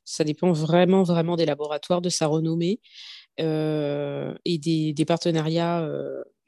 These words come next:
qu'il a, euh, qu'il a eu aussi, effectivement. Euh, c'est vrai qu'un laboratoire qui travaille avec L'Oréal aura, aura forcément, euh, des tarifs beaucoup plus élevés que, qu'un laboratoire familial, par exemple.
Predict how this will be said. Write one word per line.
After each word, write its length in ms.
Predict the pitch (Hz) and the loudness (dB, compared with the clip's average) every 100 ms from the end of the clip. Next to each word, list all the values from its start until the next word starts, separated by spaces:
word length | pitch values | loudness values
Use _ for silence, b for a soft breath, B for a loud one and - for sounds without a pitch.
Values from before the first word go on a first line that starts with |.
| _ _ _ | _ _ _
qu'il 260 | - - 151 | -8 -2 2
a, 280 | 139 131 131 | 2 2 0
euh, 160 | 123 - | -2 -4
qu'il 180 | - - | -2 2
a 140 | 131 | 6
eu 220 | 135 208 - | 8 8 8
aussi, 400 | 165 - 262 - B B B B | 4 4 2 0 B B B B
effectivement. 580 | 156 - - 165 196 - B B B 135 | 2 4 4 6 4 0 B B B 0
Euh, 340 | 143 131 127 | 2 2 -2
c'est 80 | 120 | -2
vrai 140 | 151 | 0
qu'un 140 | 165 160 | 2 2
laboratoire 480 | 143 139 135 151 165 | 0 0 -2 -4 -8
qui 120 | - | -6
travaille 200 | 151 139 | -2 -2
avec 100 | 139 | 0
L'Oréal 420 | 139 135 139 170 | 0 0 2 2
aura, 460 | 180 135 127 123 123 | 0 -2 -6 -8 -8
aura 200 | - - | -6 -4
forcément, 640 | 135 - - 139 151 165 156 | -4 -2 0 4 6 8 8
euh, 100 | 135 | 6
des 140 | 131 | 4
tarifs 340 | - 135 147 - | 2 2 0 -2
beaucoup 200 | - 143 | -8 -2
plus 240 | 151 139 | 2 6
élevés 460 | 143 131 196 247 247 | 6 8 8 6 6
que, 220 | - 185 | 4 6
qu'un 180 | 180 165 | 6 2
laboratoire 480 | 143 143 139 - 185 | 2 2 0 0 -2
familial, 460 | - 151 160 151 | -2 -4 -2 -2
par 180 | - 135 | -4 -6
exemple. 300 | 139 131 - | -6 -8 -10